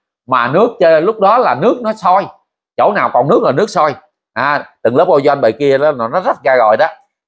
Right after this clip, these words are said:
thì bắt đầu lửa trên trời sẽ xuống. Mà Đức Thầy nói, mấy tiên tri là nhìn lừng trời lửa cháy liên miên, tiêu điều sản vật điền nhiên, thần thông biến hóa miền trung ương. Còn kẻ tà gian sao bị lửa thiêu, người tu niệm sống đời thượng cổ. Mình hạnh phúc là cái chỗ là tu niệm sống đời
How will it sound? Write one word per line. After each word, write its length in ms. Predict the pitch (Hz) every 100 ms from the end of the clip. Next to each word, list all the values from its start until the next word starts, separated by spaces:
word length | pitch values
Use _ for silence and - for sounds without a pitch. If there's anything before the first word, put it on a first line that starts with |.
| -
thì 280 | 120 113 110
bắt 140 | 151
đầu 140 | 127
lửa 220 | 104 107 180
trên 120 | - 127
trời 140 | 101 101
sẽ 80 |
xuống. 220 | 147 185 208
Mà 80 | -
Đức 80 | 135
Thầy 80 | 143
nói, 160 | 127 170 - _
mấy 80 | 180 180
tiên 140 | 151
tri 100 | 156
là 220 | 151 113 110 110
nhìn 200 | 127 123
lừng 240 | 123 120
trời 160 | 107 113
lửa 120 | 113 180
cháy 80 | 208
liên 220 | 214 165
miên, 160 | 165 165
tiêu 160 | 170
điều 160 | 151 120
sản 220 | - 120 180
vật 120 | 113
điền 160 | 127 120
nhiên, 200 | 151 151
thần 120 | 127 -
thông 100 | 139 160
biến 160 | 196
hóa 180 | 202 233
miền 160 | 156 113
trung 180 | 151 156
ương. 180 | 160 160 _ _
Còn 180 | - 110 95
kẻ 220 | 113 196
tà 300 | - 127 123 127
gian 240 | 151 160 156
sao 100 | 156
bị 180 | 123 123
lửa 220 | 131 180
thiêu, 160 | 180 165
người 200 | 127 117
tu 120 | 165 151
niệm 180 | 123 175 _ _ _
sống 180 | - 180
đời 140 | 180 110
thượng 160 | 98 127
cổ. 340 | 95 123 - -
Mình 200 | 113 107 _
hạnh 140 | 107 131
phúc 140 | 202
là 80 | 143
cái 80 | 165 170
chỗ 160 | - 185
là 80 | 117
tu 80 | 139
niệm 160 | 113
sống 140 | 110 180
đời 120 | 113